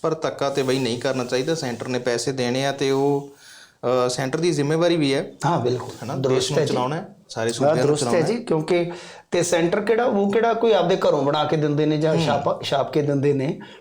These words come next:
Speaker 2: ਉਹ ਆਪਾਂ ਜੀ ਐਸ ਟੀ ਦਿੰਦੇ ਆ, ਆਈ ਜੀ ਐਸ ਟੀ
Speaker 1: ਜੀ।
Speaker 2: ਦਿੰਦੇ ਆ, ਸਟੇਟ ਜੀ ਐਸ ਟੀ ਦਿੰਦੇ ਆ, ਡਾਇਰੈਕਟ ਟੈਕਸ ਦਿੰਦੇ ਆ, ਇਨਡਾਇਰੈਕਟ ਟੈਕਸ ਦਿੰਦੇ ਆ। ਮੈਨੂੰ ਵੀ ਅੱਜ ਨੋਟਿਸ ਆਇਆ ਪਿਆ ਇਨਕਮ ਟੈਕਸ ਵਾਲਿਆਂ ਦਾ
Speaker 1: ਹੂੰ।
Speaker 2: ਕਿ ਇੰਨਾ ਕੁ ਟੈਕਸ ਤੇਰਾ ਬਾਕੀ ਹੈ ਬਾਈ।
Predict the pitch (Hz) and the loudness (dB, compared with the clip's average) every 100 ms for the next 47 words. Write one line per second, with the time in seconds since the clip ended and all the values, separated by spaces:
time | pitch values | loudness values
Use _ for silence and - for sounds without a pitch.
0 | - 147 151 147 123 139 147 - 165 151 | -2 0 2 0 2 2 2 0 0 2
1 | 147 156 147 156 - _ - 139 147 147 | 0 0 -4 -8 -16 _ -2 2 2 4
2 | 151 147 170 147 147 147 147 147 156 - | 2 2 0 0 2 2 0 -2 -6 -12
3 | - - - - 170 170 151 156 147 143 | -20 -20 -18 -4 2 4 4 4 2 2
4 | 147 143 143 147 151 143 147 - - _ | 0 0 2 2 0 -4 -8 -16 -20 _
5 | - 117 156 160 - 160 151 - 147 143 | -10 -2 0 -2 0 -2 -2 -2 0 0
6 | 147 143 143 - - _ _ - 165 160 | -2 -4 -10 -20 -20 _ _ 0 2 4
7 | 165 - 151 - - 147 147 147 147 143 | 2 2 -2 -2 -2 0 2 0 -2 0
8 | 135 147 151 147 147 139 127 143 135 139 | 2 4 4 4 2 2 0 0 0 2
9 | 139 135 131 135 131 131 - 135 135 131 | 2 0 0 -2 0 -2 0 0 0 0
10 | 131 117 - - - 147 170 143 147 143 | 0 -2 -10 -8 0 2 2 0 0 -2
11 | - 156 143 127 131 - 143 123 117 107 | 0 0 0 0 -2 -2 0 0 0 0